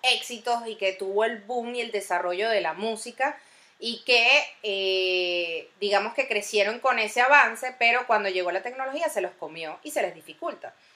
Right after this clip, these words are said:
Incluso hay una expresión un poquito despectiva de una chica, no tengo muy claro, recuerden que yo no tengo la verdad, a-, la verdad absoluta, pero, eh, según entiendo que esa expresión como que, "Oye, boomer", que es como despectiva, es como, "Ay, viejo", ¿sabes? Como que, "Ugh".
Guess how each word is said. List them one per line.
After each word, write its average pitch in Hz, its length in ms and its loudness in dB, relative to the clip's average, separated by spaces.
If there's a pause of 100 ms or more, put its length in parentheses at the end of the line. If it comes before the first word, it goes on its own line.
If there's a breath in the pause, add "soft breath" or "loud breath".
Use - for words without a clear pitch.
(120 soft breath)
Incluso 220 320 -4
hay 254 80 0
una 269 120 2
expresión 220 420 -2
un 214 120 -6
poquito 262 280 -4
despectiva 233 840 -2 (300 loud breath)
de 214 120 2
una 233 260 0
chica, 302 360 2
no 233 140 -4
tengo 302 200 4
muy 349 200 -2
claro, 226 340 6
recuerden 196 340 -4
que 254 80 -12
yo 202 80 -4
no 190 100 -4
tengo 220 220 -2
la 240 120 2
verdad, 175 400 2
a-, - 240 -4
la 165 180 -6
verdad 170 360 -4
absoluta, 202 760 -6 (420 soft breath)
pero, 233 520 2
eh, 190 500 2
según 202 260 -2
entiendo 262 380 -4
que 233 80 -2
esa 214 160 -4
expresión 208 480 -6
como 226 240 -6
que, 160 540 -4
"Oye, 226 220 0
boomer", 226 460 -4 (120)
que 180 80 -4
es 175 100 -8
como 220 300 -2
despectiva, 196 680 -2
es 196 100 -4
como, 180 340 -12
"Ay, 214 260 -2
viejo", 175 380 0 (100)
¿sabes? 165 360 0 (140)
Como 147 160 -20
que, - 200 -16
"Ugh". 262 200 -4